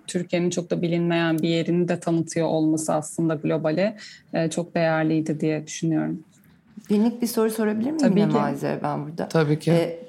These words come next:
Speaker 2: e, Beren'le ne kadar böyle şey yaptın? Seni atıyorum mesela sen belki Atiye karakterine çok uygun gördüğün hani bir şey gösterdin ve gerçekten de
Speaker 3: Hı.
Speaker 2: uygun ama Beren mesela o kıyafetin içinde rahat edemedi. Hani orada hep böyle bir,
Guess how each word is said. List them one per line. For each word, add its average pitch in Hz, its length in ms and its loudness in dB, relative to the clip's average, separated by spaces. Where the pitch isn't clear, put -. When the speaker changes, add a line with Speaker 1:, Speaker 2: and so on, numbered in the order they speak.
Speaker 2:
e, 165 200 0
Beren'le 214 500 4
ne 202 140 2
kadar 156 480 0
böyle 139 220 0
şey 151 180 -2
yaptın? 143 280 -2
Seni 151 300 -2
atıyorum 160 320 -2
mesela 139 200 -2
sen 156 280 -2
belki 156 460 -2
Atiye 151 300 0
karakterine 160 540 0
çok 160 200 -8
uygun 160 240 -2
gördüğün 147 440 0
hani 151 220 -2
bir 139 60 -6
şey 165 240 -2
gösterdin 139 560 -2
ve 156 80 0
gerçekten 147 560 2
de 143 40 4
Speaker 3:
Hı. 147 120 4
Speaker 2:
uygun 160 220 2
ama 160 220 -2
Beren 156 280 2
mesela 147 320 -2
o 147 60 -4
kıyafetin 143 500 -4
içinde 156 280 -4
rahat 143 240 -2
edemedi. 135 320 -2
Hani 127 140 0
orada 143 240 0
hep 170 240 -2
böyle 160 240 -2
bir, 165 200 0